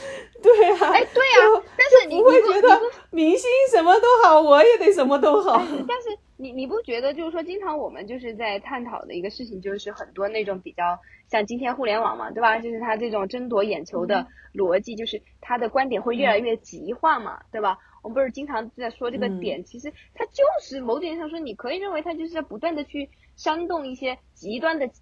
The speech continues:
Speaker 2: 情绪嘛，对吧？就是把这些人，就是如果说他没有很好的批判性思维，就是把他们教化的越来越偏激，包括这种泛道德化嘛，是吧？就是说，就是说要打掉那些，嗯，有瑕疵的明星。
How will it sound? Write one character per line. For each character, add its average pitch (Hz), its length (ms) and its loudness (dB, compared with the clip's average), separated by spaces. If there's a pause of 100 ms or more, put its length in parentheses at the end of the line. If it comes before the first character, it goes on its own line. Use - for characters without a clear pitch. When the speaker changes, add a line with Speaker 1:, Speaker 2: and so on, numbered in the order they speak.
(120)
Speaker 2:
情 180 380 -16
绪 226 180 -14
嘛， 170 240 -10
对 254 100 -10
吧？ 277 120 -2
就 285 100 -6
是 320 140 -8
把 190 240 -4
这 262 100 -10
些 294 140 -4
人， 214 240 -4 (280)
就 254 100 -6
是 240 60 0
如 226 160 -6
果 240 140 -2
说 247 100 -8
他 247 200 -4
没 214 100 -4
有 233 160 -2
很 214 160 -12
好 226 160 -6
的 - 80 -10
批 - 140 -14
判 262 160 -10
性 247 140 -12
思 269 180 -12
维， 214 160 -2
就 277 80 -12
是 311 100 -10
把 202 140 -4
他 254 80 -12
们 277 180 -10
教 294 240 0
化 269 160 -2
的 185 180 -4 (540)
越 359 220 0
来 208 120 -2
越 226 140 -8
偏 208 320 -14
激， - 140 -18
包 262 160 -2
括 277 120 -6
这 262 80 -12
种 226 120 -10
泛 233 240 -4 (120)
道 254 180 0
德 - 140 -10
化 196 300 -8
嘛， - 140 -18 (240)
是 247 80 -12
吧？ 180 200 -10 (180)
就 277 120 -10
是 269 100 -8
说， 277 180 -6 (180)
就 214 120 -18
是 - 60 -20
说 214 140 -4
要 208 180 -2
打 170 200 -6
掉 196 140 -4
那 208 160 -6
些， 202 320 -4 (600)
嗯， 190 220 -10
有 185 180 -6
瑕 180 220 -10
疵 - 180 -16
的 208 100 -6
明 196 240 -8
星。 214 280 -8